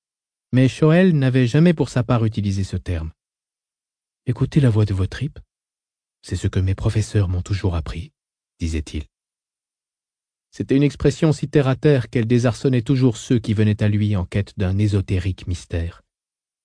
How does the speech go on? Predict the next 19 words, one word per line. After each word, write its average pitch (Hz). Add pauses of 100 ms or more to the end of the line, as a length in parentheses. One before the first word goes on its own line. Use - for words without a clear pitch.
(460)
Il 98
n'y 104
a 95
pas 113
de 98
secret », - (240)
expliquait 87
Shoel. « 82 (960)
Cela -
demande 110
du 98
travail 113
et 120
de 104
l'entraînement, 92
comme 90
n'importe 85
quoi 90
d'autre. 98